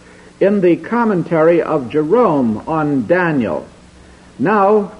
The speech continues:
in this commentary, Porphyry makes the statement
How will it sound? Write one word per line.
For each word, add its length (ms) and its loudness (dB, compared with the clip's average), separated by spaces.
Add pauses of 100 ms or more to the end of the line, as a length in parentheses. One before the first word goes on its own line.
(400)
in 240 4
this 260 2
commentary, 920 -2
Porphyry 680 0
makes 360 -2
the 160 -2
statement 760 -2